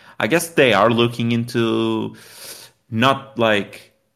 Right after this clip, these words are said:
they are not looking into the play, but they're looking into hits like the one in which he laid on to, um, to Mark Andrews, the, the hip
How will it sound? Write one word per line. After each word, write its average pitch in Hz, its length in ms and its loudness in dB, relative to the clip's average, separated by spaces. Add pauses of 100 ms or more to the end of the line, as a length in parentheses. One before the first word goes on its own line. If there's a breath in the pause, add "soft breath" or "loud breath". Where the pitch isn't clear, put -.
(200)
they 113 80 0
are 107 80 2
not 117 240 -2
looking 98 280 -8
into 92 200 -8
the 92 80 -6
play, 92 240 -2
but 87 180 -2
they're 101 240 -2
looking 101 460 -6
into 98 260 -6
hits 95 480 -4
like 92 200 -6
the 101 100 -2
one 90 320 -6
in 87 140 -8
which 87 180 -10
he - 140 -6
laid 87 340 0
on 87 260 -4
to, 87 420 -2
um, 82 520 -8 (480)
to - 100 -4
Mark 101 280 2
Andrews, 101 480 -2
the, 90 520 2
the 87 140 0
hip 92 360 -2